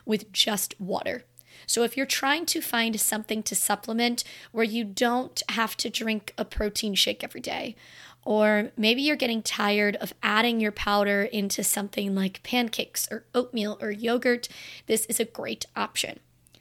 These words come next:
At the same time, you can also add it into all of those things if you so choose. The code there is T C Y, and the same drill. You can always see all of that information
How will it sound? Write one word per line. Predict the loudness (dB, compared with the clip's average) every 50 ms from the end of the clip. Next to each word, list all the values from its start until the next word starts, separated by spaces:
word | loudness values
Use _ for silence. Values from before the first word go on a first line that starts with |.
| _ _ -4
At | -4 -4 -2
the | -2
same | -2 0 0 0 -2
time, | -2 -2 0 0 0 0 0 -2
you | -4 -6 -6 -4
can | -2 0 0
also | 0 0 0 0 0
add | 0 0 0
it | 0 0
into | 0 0 -2 -2 -2 0
all | 2 2 2
of | 2 0 -2
those | -2 -2 -2 -2 0
things | 0 0 0 0 -2 -4 -6 -8 -10 -14 -18 -20 -10 _
if | 0 2 2 2 0 -4 -4
you | -2 0 0 0 0 0
so | 0 0 2 2 2 2 0 0
choose. | 2 2 2 2 0 -4 -8 -4 -2 0 -2 -2 -4 _ _ _ _ -20 -20 -20 -20 -8 -6
The | -6 -2
code | 2 4 4 4 6 6
there | 6 8 8 8 6
is | 2 -2 -2 -4
T | -4 -4 -2 -2
C | -2 0 0 2 2
Y, | 4 6 6 6 4 4 0 0
and | -2 0
the | 2
same | 2 2 2 2 0 0 -2 -2
drill. | 0 0 2 2 2 2 0 -2 -6 -12 -18 -8 -4
You | -2 -2 0
can | 0 0
always | 0 0 0 2 2
see | 0 0 0 -2 -2 2
all | 4 6 6 6 4
of | 2 2 2
that | 2 2 2 0
information | -4 -4 -4 -2 -2 0 2 2 2 2 2 2 0